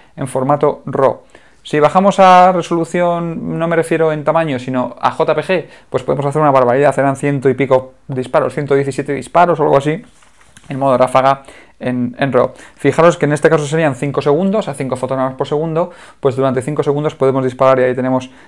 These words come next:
esas, eh, esos veinticinco disparos. También lleva conexión wifi, lo que nos permite compartir fotografías directamente con el teléfono móvil, poder disparar la cámara desde el teléfono móvil, un sinfín de cosas que podéis dejar la cámara en un sitio y, poder,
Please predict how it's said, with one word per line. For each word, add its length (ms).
esas, 400
eh, 360
esos 200
veinticinco 460
disparos. 460
También 240
lleva 120
conexión 400
wifi, 340
lo 140
que 40
nos 120
permite 500
compartir 380
fotografías 460
directamente 480
con 100
el 60
teléfono 300
móvil, 380
poder 180
disparar 320
la 80
cámara 220
desde 100
el 60
teléfono 340
móvil, 380
un 100
sinfín 240
de 80
cosas 240
que 80
podéis 260
dejar 200
la 60
cámara 200
en 60
un 80
sitio 260
y, 40
poder, 220